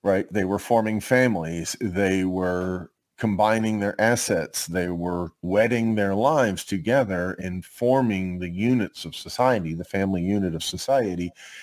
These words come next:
and the law wasn't recognizing it. Eventually it does, right? Eventually proverbial owl of Minerva flies at dusk and recognizes the new form in society that's emerged, right?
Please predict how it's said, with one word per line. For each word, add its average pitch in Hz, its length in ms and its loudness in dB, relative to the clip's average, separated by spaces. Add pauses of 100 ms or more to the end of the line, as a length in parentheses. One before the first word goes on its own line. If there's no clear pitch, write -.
(100)
and 98 220 -2
the 107 60 2
law 110 360 4
wasn't 95 500 -2
recognizing 87 800 0
it. 87 140 -8 (420)
Eventually 131 560 4
it 113 140 -2
does, 101 480 0
right? 95 160 0
Eventually 101 880 0 (340)
proverbial 98 720 2 (220)
owl 104 260 4
of 92 100 -2
Minerva 90 540 0
flies 87 460 0
at - 140 -14
dusk 110 440 0
and 95 300 -2
recognizes 92 1040 -2 (420)
the 110 200 0
new 127 420 4
form 113 600 2
in 98 180 -4
society 110 560 2
that's 90 240 -8
emerged, 104 540 -2 (580)
right? 107 220 -2